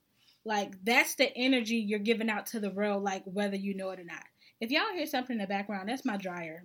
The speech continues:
but I'm not even about to go, listen, whatever. <laughs> Again, how do you feel about you? Like, how you feeling today, sis?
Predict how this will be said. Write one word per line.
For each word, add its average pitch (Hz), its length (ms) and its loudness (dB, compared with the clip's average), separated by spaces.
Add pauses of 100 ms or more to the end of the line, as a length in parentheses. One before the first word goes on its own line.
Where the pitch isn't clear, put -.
but 180 180 -6
I'm 226 160 0
not 196 180 0
even 190 160 -6
about 180 200 -6
to - 60 -16
go, 185 100 -8 (100)
listen, 165 400 -10 (260)
whatever. 175 380 -4 (300)
<laughs> - 300 -8
Again, 247 340 6
how 262 200 8
do 339 80 4
you 339 100 2
feel 330 200 2
about 269 340 6
you? 214 380 -4 (200)
Like, 233 160 -6
how 302 120 -4
you 381 140 -4
feeling 381 320 0
today, 202 240 -6
sis? - 420 -12